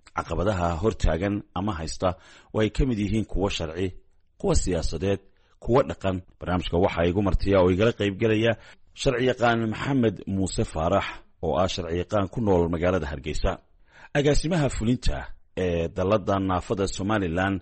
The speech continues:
Sakariya Axmed Maxamed. Waxaa sidoo kale barnaamijka marti igu ah guddoomiyaha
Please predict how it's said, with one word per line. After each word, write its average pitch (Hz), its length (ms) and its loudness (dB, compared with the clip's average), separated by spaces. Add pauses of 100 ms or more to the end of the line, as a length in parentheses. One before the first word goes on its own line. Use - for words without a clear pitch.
(160)
Sakariya 101 560 -2
Axmed 78 280 -6
Maxamed. 85 340 -2 (420)
Waxaa - 180 -6
sidoo 110 240 0
kale 95 200 0
barnaamijka 98 500 -2
marti 95 340 0
igu 107 240 2
ah 78 160 0 (560)
guddoomiyaha 127 600 4